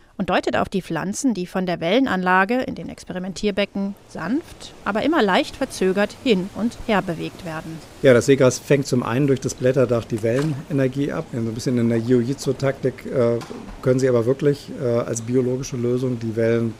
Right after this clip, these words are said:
Speaker 2: über eine längere Strecke ziemlich weit beruhigen. Und natürlich halten auch die, die Rhizome, also diese Ausläufer zusammen mit den Wurzeln, das Sediment fest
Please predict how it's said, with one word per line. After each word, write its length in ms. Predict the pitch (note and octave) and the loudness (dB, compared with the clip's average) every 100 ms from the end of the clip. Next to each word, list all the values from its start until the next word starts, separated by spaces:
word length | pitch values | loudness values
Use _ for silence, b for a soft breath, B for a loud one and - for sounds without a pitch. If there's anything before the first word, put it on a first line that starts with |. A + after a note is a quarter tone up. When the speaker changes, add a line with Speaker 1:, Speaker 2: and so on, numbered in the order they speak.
| B B B - | B B B -4
Speaker 2:
über 80 | B2 | 0
eine 140 | A2+ | 2
längere 320 | A2 A#2 A2+ A2+ | 2 0 -2 -4
Strecke 320 | A#2+ A2+ A2+ | -4 -4 -4
ziemlich 480 | - B2 B2 - - C#3 | -2 -2 -2 -4 -12 -8
weit 240 | A2+ A2 - | -2 -2 -2
beruhigen. 540 | G#2+ A2 B2 F#3+ A3 - | -6 -2 -2 -2 -6 -2
Und 120 | C#3 | 2
natürlich 480 | C3+ B2+ C3+ B2 B2 | 2 2 2 2 0
halten 300 | A#2+ A#2 - | -2 -2 -4
auch 180 | A#2 A2 - | -4 -4 -4
die, 320 | A#2 A2 G#2 G2 - - - | -4 -2 -4 -8 -18 -20 -8
die 120 | A2+ | -4
Rhizome, 640 | A2 A2 - A#2+ D3 D#3 D3 | -2 -4 -4 -2 0 0 -2
also 180 | A2 A2+ | -4 -6
diese 240 | A2 - | -6 -4
Ausläufer 540 | A2+ C3+ C3 B2 C#3 | -4 -4 -4 -4 -6
zusammen 380 | B2 A#2+ A#2 A2+ | -10 -8 -6 -6
mit 100 | A2+ | -4
den 160 | A2 G#2 | -6 -2
Wurzeln, 340 | B2 - B2 | -4 -4 -6
das 140 | G#2+ - | -6 -4
Sediment 400 | A2+ G#2+ G2+ - | -4 -4 -6 -10
fest 420 | - C#3 - | -8 -6 -6